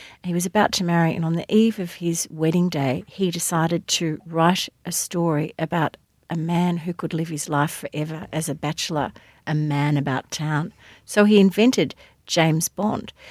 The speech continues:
this naval intelligence World War Two hero, and the first Bond novel was Cas-, Casino Royale, published in nineteen fifty-three. Also, what you might not know is, um, Bond,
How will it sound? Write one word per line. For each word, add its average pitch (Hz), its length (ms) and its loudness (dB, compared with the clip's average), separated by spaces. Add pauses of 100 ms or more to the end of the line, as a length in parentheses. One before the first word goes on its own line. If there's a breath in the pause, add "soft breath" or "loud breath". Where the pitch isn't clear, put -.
(180 loud breath)
this - 200 -4
naval 160 360 0
intelligence 156 680 -4
World 156 220 2
War 151 140 0
Two 156 240 -6
hero, 147 520 -8 (460 loud breath)
and 170 220 4
the 170 60 -8
first 226 380 4
Bond 151 240 -2
novel 147 300 -4
was - 220 -8
Cas-, - 260 -6 (140)
Casino 165 480 -2
Royale, 156 580 0
published 165 460 -8
in 151 80 -6
nineteen 147 320 -2
fifty-three. - 720 -4 (800)
Also, 240 320 6
what 202 200 4
you 175 60 2
might 151 220 -2
not - 180 -8
know 147 340 -4
is, 180 300 -4 (1000 loud breath)
um, 170 400 4 (720)
Bond, 233 460 10